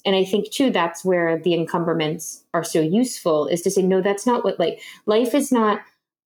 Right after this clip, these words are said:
life is not lived in cataclysmic moments. Life is lived in deciding, you know, who broke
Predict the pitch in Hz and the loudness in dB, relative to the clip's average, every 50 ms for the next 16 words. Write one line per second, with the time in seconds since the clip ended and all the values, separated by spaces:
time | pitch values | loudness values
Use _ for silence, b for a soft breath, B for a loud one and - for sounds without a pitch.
0 | - 202 214 214 208 214 214 254 277 247 254 254 233 - 196 190 190 180 185 185 | -2 2 2 4 4 4 4 2 2 2 2 2 2 2 2 2 2 2 0 -2
1 | 175 165 - - 175 170 175 170 - - 180 160 - 165 160 160 - 170 165 160 | -2 -2 0 -2 0 0 0 -4 -2 -2 -2 -2 0 -2 -4 -2 -2 -2 0 0
2 | 160 156 160 160 156 156 - - 170 165 165 170 165 - - 185 165 185 175 170 | 2 2 2 0 -2 -2 -2 -2 0 0 0 0 -2 -2 -2 0 0 2 2 2
3 | 165 156 156 170 170 165 165 160 - - 170 160 160 156 160 160 160 160 156 156 | 0 0 -2 -2 -2 -2 -2 -4 -4 -2 -2 -2 0 0 0 0 0 0 -2 -4
4 | 156 - - 185 180 170 165 156 151 151 156 - _ _ _ _ _ _ _ - | -6 -4 -2 0 0 0 0 0 0 -2 -2 -4 _ _ _ _ _ _ _ -4
5 | - 226 208 196 190 185 180 180 170 175 170 170 - _ | 0 2 2 2 2 2 2 2 2 2 0 -2 -8 _